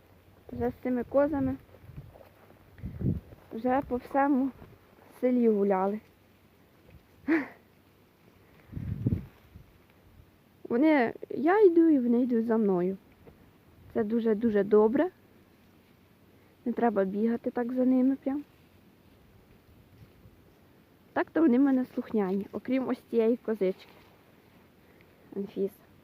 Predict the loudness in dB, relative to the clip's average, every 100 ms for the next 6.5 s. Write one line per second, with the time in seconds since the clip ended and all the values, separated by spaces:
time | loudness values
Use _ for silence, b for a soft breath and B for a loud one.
0 | _ _ _ _ _ _ _ _ _ _
1 | _ 0 4 4 0 -8 -10 -18 _ _
2 | _ _ _ _ _ _ _ _ _ _
3 | _ _ _ _ _ _ _ _ -20 -20
4 | -20 -20 -20 -20 -20 -20 -20 -20 -20 -20
5 | -20 -20 -20 -20 -20 -20 -16 -16 -4 -4
6 | -4 -14 -18 -12